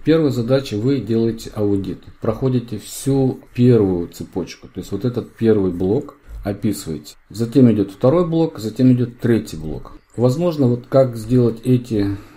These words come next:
элементы вам пока ещё неизвестны, либо как оп-, определить уникальное торговое предложение, описать ключевые факторы успеха, как описать, изучить спрос, как определить конкуренцию.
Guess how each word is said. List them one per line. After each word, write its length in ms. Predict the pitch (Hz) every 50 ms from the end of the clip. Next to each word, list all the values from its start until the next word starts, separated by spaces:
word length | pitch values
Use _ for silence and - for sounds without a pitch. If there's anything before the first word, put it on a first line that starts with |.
| - - -
элементы 680 | - 113 117 120 123 127 120 113 104 - - 98 95 92 92 95 - -
вам 220 | 98 104 107 104
пока 320 | - 101 95 - - 101 95
ещё 260 | 95 95 - - 95
неизвестны, 680 | 92 95 92 92 92 98 113 127 139 139 - - - 101
либо 240 | 101 98 98 104
как 360 | 95 - 113 107 107 - - 110
оп-, 300 | 95 - - - - 107
определить 680 | 101 - - 101 98 107 104 101 98 95 98 - - - - _ _ _ _ -
уникальное 480 | 101 101 101 101 - 107 101 101 98 92
торговое 400 | - 98 98 95 101 95 90 -
предложение, 640 | - 98 95 101 107 110 123 143 147 143 139 120
описать 500 | 104 98 - 113 110 - - 123 107 -
ключевые 380 | - 101 98 - - 98 95 92
факторы 420 | - - 98 92 - - 95 92
успеха, 520 | 98 98 98 - - - 147 135 143 - 98
как 280 | - - 123 120 -
описать, 520 | 107 98 - 95 92 - - 98 95 98 - - _ _ - - - - - _ -
изучить 560 | 110 107 104 110 110 110 - - 98 80 -
спрос, 600 | - - - _ - 147 151 151 147 151 - - - - - - - - _ -
как 240 | - 127 123 -
определить 440 | 110 - 113 104 98 101 101 98 -
конкуренцию. 680 | - 113 110 117 135 151 160 160 - - - 135 120 -